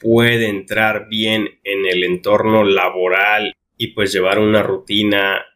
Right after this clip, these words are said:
diaria y competitiva dentro de este mercado laboral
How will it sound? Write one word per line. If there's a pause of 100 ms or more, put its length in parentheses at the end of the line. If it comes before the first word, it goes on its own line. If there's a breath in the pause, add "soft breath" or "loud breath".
diaria
y (160)
competitiva
dentro
de
este
mercado
laboral